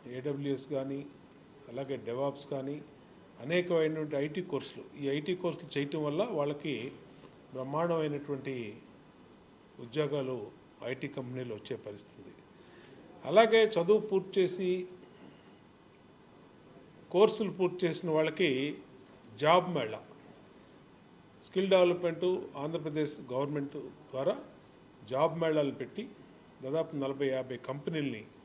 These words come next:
వాటిని ఇక్కడ పిలిచి స్పాట్‌లోనే అడ్మిషన్ ఇచ్చేటట్టుగా, మరి ముఖ్యంగా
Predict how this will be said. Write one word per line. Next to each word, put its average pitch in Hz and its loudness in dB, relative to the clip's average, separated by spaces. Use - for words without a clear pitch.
వాటిని 127 -6
ఇక్కడ 107 -12
పిలిచి 139 -6
స్పాట్‌లోనే 180 4
అడ్మిషన్ 147 -4
ఇచ్చేటట్టుగా, - -12
మరి 123 -4
ముఖ్యంగా 175 2